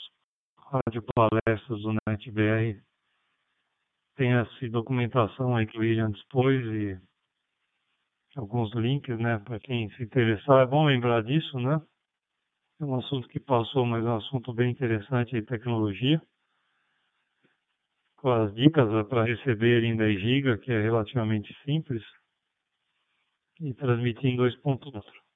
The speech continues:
S S D. E tem o, o, lá o endereço do, do F D R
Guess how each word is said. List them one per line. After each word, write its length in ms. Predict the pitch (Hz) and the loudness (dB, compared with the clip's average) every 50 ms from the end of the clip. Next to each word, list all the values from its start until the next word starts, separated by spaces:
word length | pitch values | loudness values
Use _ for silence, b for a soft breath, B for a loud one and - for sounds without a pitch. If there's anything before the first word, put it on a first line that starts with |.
| _ _ _ _ _ - | _ _ _ _ _ -10
S 240 | 151 117 - - | -10 -8 -6 -4
S 280 | 131 107 - - - 123 | -6 -6 -4 -4 -8 -6
D. 260 | 104 104 110 104 95 - _ b b b b b b b b b b b b b b b - | -2 -2 -2 -2 -2 -6 _ b b b b b b b b b b b b b b b -8
E 120 | 175 143 | -8 -8
tem 400 | - _ - 147 139 143 143 151 | -6 _ 0 4 4 6 6 6
o, 60 | 147 | 8
o, 1120 | 147 147 147 143 139 135 127 120 117 113 110 107 123 156 165 143 120 117 113 110 107 104 104 - _ _ _ _ _ _ _ _ _ _ _ _ _ _ - | 8 8 8 8 8 6 4 4 2 2 0 -2 -4 -4 -2 -2 0 2 2 0 0 -2 -8 -16 _ _ _ _ _ _ _ _ _ _ _ _ _ _ -8
lá 260 | 139 120 113 117 117 | -4 0 2 2 4
o 120 | 123 131 | 4 2
endereço 640 | 127 123 123 120 113 107 113 117 123 120 - - 131 | 2 0 0 0 0 0 -2 -2 -4 -4 -6 -8 -8
do, 400 | 110 107 117 113 110 107 104 98 - _ _ | -8 -6 -6 -6 -4 -6 -6 -8 -12 _ _
do 160 | - 135 117 113 | -6 -2 0 0
F 240 | 117 104 - - | 0 0 -2 -2
D 100 | 120 113 | 2 4
R 480 | 120 117 117 117 107 107 110 101 90 98 | 4 6 6 4 4 2 0 -2 -4 -8